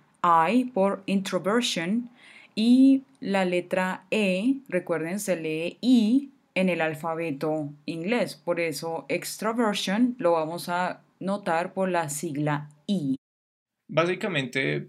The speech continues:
Speaker 2: si nosotros extraemos más energía a partir de la interacción con otro, somos extrovertidos. Mientras que si esa energía proviene especialmente de nuestro tiempo a solas, ya nos hace introvertidos.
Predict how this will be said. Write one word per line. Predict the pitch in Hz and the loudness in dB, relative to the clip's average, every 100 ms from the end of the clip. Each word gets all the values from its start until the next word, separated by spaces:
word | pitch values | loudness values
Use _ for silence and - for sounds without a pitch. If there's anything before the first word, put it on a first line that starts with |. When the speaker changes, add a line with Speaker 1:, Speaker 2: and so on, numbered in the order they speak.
| - | -4
Speaker 2:
si | - 147 127 | -2 -2 -4
nosotros | 120 117 127 120 131 | -4 -4 -6 -8 -8
extraemos | 139 - 123 120 123 117 - | -8 -4 0 2 2 -4 -6
más | 120 120 120 | -4 -2 -2
energía | 123 123 120 113 | -6 -8 -8 -8
a | |
partir | - - 117 | -10 -8 -6
de | 117 | -4
la | |
interacción | 120 120 117 - 113 | -6 -6 -8 -6 -8
con | 123 120 | -6 -4
otro, | 120 117 139 - _ _ _ | -4 -6 -12 -12 _ _ _
somos | - 143 117 | -2 -2 -2
extrovertidos. | 113 120 117 117 135 - - - - _ _ _ _ _ | -6 -10 -12 -8 -8 -8 -12 -14 -20 _ _ _ _ _
Mientras | - 139 113 117 - | -4 -4 -4 -8 -6
que | 120 | -6
si | 120 117 - - | -6 -10 -12 -8
esa | 135 127 | -6 -4
energía | 113 113 127 123 - | -4 -6 -10 -10 -8
proviene | 113 113 131 131 113 123 147 _ _ _ _ _ _ _ _ _ | -8 -6 -6 -4 -4 -6 -10 _ _ _ _ _ _ _ _ _
especialmente | - - 113 123 120 120 120 117 104 | -14 -8 -6 -2 -2 -2 -4 -6 -8
de | 123 131 | -6 -6
nuestro | 113 - 113 | -6 -8 -8
tiempo | 120 113 | -8 -6
a | 117 | -6
solas, | - 123 120 127 - _ _ _ _ | -4 -4 -6 -10 -16 _ _ _ _
ya | 117 | -4
nos | 117 117 | -2 2
hace | 151 147 104 | 0 0 -6
introvertidos. | 113 110 107 - - - - | -10 -12 -12 -10 -12 -10 -10